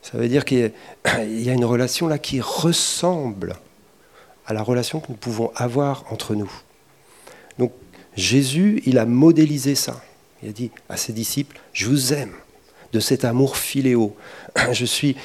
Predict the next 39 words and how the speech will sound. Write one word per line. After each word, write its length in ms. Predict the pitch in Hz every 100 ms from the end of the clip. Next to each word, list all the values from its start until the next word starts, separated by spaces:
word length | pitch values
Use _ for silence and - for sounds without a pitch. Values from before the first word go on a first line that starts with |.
| -
dans 100 | 117
une 160 | 113 123
relation 400 | 120 120 - 131
tendre, 640 | - 156 143 120 101 - - -
affective 680 | - 127 165 - - 160 131
avec 260 | 117 120 101
vous. 220 | 117 165 - - - - - - - _ _ - -
Alors 220 | 113 123
je 100 | 107
vais 60 | 107
vous 180 | 95 101
montrer 580 | 104 117 113 - 95 90 _ _ _ -
tout 80 | 127
ce 100 | -
que 80 | -
je 60 |
sais 120 | - 104
faire 360 | - 101 98 - _ _ -
afin 220 | 120 113
que 80 | 104
vous 140 | 98
le 60 | 95
fassiez 380 | - - - 110
avec 260 | 95 -
moi. » 180 | - - _ _ _ _ _ - - -
Et 80 | 107
du 100 | 120
coup, 140 | 180
le 100 | 151
ministère, 760 | 107 143 147 - - 135 160 - - - -
<clears throat> 240 | 131 127
c'est 260 | - 131 147
pas 200 | 165 147
un 200 | 127 123
appel 460 | 120 151 147 123 - - -
à, 480 | - 113 107 101 101
à 260 | 113 113 123
être 200 | 131 110
des, 340 | 107 104 98